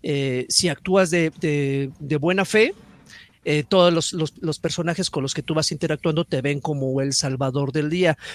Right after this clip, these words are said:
pero si empiezas a madrearlos, si empiezas a hacer cosas malas, empieza como que a, a, a, a, a invadirte la, la maldad,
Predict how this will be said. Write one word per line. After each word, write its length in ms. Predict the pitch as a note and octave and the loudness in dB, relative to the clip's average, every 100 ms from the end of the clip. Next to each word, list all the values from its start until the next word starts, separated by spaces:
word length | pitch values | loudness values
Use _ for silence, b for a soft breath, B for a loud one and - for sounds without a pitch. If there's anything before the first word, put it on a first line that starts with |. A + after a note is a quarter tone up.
| B | B
pero 240 | E3+ D#3+ C#3+ | 2 2 2
si 140 | E3+ | 0
empiezas 440 | C#3 F3+ F3 F3 | 0 0 0 2
a 80 | F3 | 0
madrearlos, 640 | D#3+ E3+ F#3+ F#3+ F#3 F#3 | 0 2 4 6 4 2
si 80 | - | -2
empiezas 400 | C3 D3+ D#3 D#3 | -4 -4 -2 -2
a 40 | D3+ | -2
hacer 260 | - D3+ | 0 -2
cosas 360 | - D3+ E3+ D#3 | -4 -4 -2 0
malas, 420 | G3+ F3+ F3 F#3 B B B | 2 4 2 0 B B B
empieza 480 | D#3 C#3 E3+ D#3+ F3 | -2 2 2 4 2
como 320 | E3 C#3 C3 | 0 -4 -4
que 160 | - D3 | -2 -2
a, 80 | - | 0
a, 300 | D3 C#3+ C#3+ | 0 2 0
a, 720 | D3+ D3 D3+ D3 C#3 C3+ C#3 | 0 -2 -2 -2 -2 -2 -4
a, 20 | - D3 C3+ C3+ - - B B | -6 -6 -6 -8 -8 -12 B B
a 100 | D#3+ | 0
invadirte 760 | E3 D#3+ D#3 E3 G3 F3+ F#3 F#3 | 2 2 2 2 2 2 2 4
la, 160 | D#3 C#3 | 2 0
la 320 | D3+ C#3+ C#3 C3+ | -2 0 0 -2
maldad, 580 | C#3 C#3+ C3+ A#2+ G#3 | -4 -4 -2 0 0